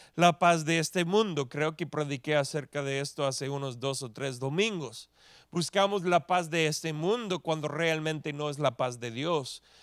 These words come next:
Y decimos, "Bueno, no tengo paz porque estas relaciones van mal." Y Dios dice, "No, debes de tener mi paz en tu corazón y en tu mente."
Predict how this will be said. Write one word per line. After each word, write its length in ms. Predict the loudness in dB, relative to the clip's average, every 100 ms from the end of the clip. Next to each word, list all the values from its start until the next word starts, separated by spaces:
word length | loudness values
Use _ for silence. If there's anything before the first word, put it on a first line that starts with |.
| -16 0
Y 120 | 4
decimos, 540 | 4 4 0 0 0
"Bueno, 280 | 4 4 4
no 200 | 2 0
tengo 260 | 0 0 2
paz 340 | 6 6 6
porque 380 | -2 -6 -2 -2
estas 300 | 0 -2 0
relaciones 720 | 4 6 4 2 0 0 -2
van 240 | 0 0 2
mal." 320 | 2 2 0 -10 -12
Y 160 | -6 -2
Dios 300 | 2 2 2
dice, 340 | -2 0 0
"No, 520 | 2 4 6 4 2 -8 _ 0
debes 360 | 4 6 4
de 120 | 2 0
tener 420 | 0 0 -2 -2
mi 340 | -4 -2 -2
paz 480 | 0 2 2 2 -4
en 240 | -4 -2 -2
tu 140 | 0
corazón 580 | 2 4 2 4 2 4
y 140 | 2
en 180 | 0 0
tu 140 | 0
mente." 480 | 2 0 -2 -4 -8